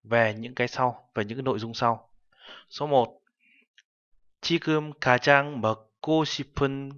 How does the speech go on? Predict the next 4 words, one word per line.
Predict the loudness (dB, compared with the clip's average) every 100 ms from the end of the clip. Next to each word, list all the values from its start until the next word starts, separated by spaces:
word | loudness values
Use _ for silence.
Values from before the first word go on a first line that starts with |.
| -20 _
고향 | -2 0 0
음식은 | 0 -4 -6 -10 -6 -6 -6
소개해보세요. | -10 -8 -6 -4 -4 -8 -8 -8 -6 -6 -8 -8 -12 _ _ _ _ _ _ _ _ _ _ _ _ _ _ _ _ _ _ _ _ _ _ _ _ _ _ _ _ -20 _ _ _
Ờ, | -12 -8 -6 -6 -10